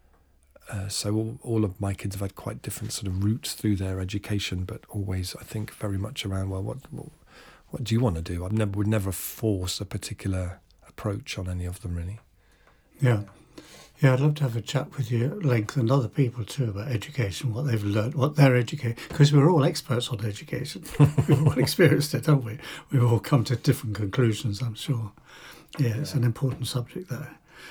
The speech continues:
Speaker 2: Um,
Speaker 1: I mean, I, I, I guess as well, it's partly with education. It's like they always say, you know, when you go to a conference, the best part of any conference is the chats over coffee in the tea break.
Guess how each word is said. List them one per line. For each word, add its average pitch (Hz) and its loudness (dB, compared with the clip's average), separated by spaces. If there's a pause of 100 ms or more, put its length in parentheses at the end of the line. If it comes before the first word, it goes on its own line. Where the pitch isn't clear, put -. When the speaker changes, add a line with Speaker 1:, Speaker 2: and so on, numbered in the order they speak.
(120)
Speaker 2:
Um, 156 12 (280)
Speaker 1:
I 170 2
mean, 220 10
I, 180 8
I, 165 6
I 170 8
guess 185 4
as 151 4
well, 143 8
it's 101 0
partly 120 6
with 117 6
education. 110 2
It's - -4
like 107 -2
they 113 2
always 110 2
say, 104 2
you 101 0
know, 104 0
when 101 2
you 104 4
go 104 2
to - -6
a - -8
conference, 95 -2
the - -10
best 104 -4
part 98 0
of 95 -2
any 92 0
conference - -8
is 98 -8
the 95 -10
chats - -4
over 92 -4
coffee - -4
in 85 -2
the 87 -4
tea 107 -2
break. 82 -8